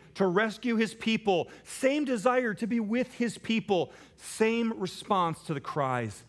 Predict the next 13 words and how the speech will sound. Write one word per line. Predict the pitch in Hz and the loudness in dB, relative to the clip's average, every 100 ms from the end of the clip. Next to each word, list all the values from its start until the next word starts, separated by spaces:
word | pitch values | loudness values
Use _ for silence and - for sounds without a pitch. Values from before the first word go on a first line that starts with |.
| - | -12
of | 113 - | -12 -8
his | 113 | -10
people. | - - 95 - 82 78 _ _ _ _ _ _ _ _ _ _ _ _ - - _ - - - _ | -10 -12 -12 -12 -16 -18 _ _ _ _ _ _ _ _ _ _ _ _ -20 -20 _ -20 -20 -20 _
God | 156 147 | -2 -2
cares | - 175 156 | -2 -4 -4
about | 143 139 | -4 -4
his | 127 | -6
family. | - 139 139 117 101 95 _ _ _ _ _ _ _ _ _ _ _ _ _ _ _ - | -8 -6 -6 -6 -10 -14 _ _ _ _ _ _ _ _ _ _ _ _ _ _ _ -10
God | 147 - | -10 -6
cares | 165 - | -8 -8
for | - 170 165 165 | -4 -2 0 0
his | 151 127 | -4 -10
family. | - 127 110 107 107 | -8 -8 -6 -8 -12